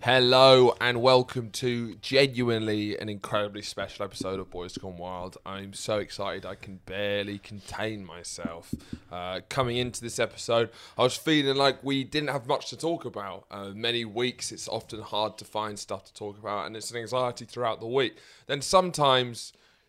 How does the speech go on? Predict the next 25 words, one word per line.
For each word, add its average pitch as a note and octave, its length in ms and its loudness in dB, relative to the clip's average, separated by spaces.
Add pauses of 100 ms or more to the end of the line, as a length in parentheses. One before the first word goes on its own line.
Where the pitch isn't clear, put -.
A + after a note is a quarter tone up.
(160)
the B2+ 120 -6
gods D3 440 4
shine C3 380 0
brightly A2 680 2 (480)
on A2 80 -8
the G#2+ 80 -2
fortune A2+ 460 -2
of G2+ 80 -10
Boys G#2 240 -4
Gone G2+ 160 -10
Wild. F#2 260 -8
Clearly A#2 300 -2
they G#2+ 100 -4
listened A2+ 280 -10
to G#2+ 80 -12
the G2+ 80 -12
pod. F#2 360 -8 (460)
Greek A#2+ 260 -4
gods, F#2+ 260 -12
obviously, F#2+ 380 -12
who F#2 80 -14
I'm F#2 160 -16
talking G2 320 -14
about. F2 280 -14 (480)
Uh, F2+ 380 -8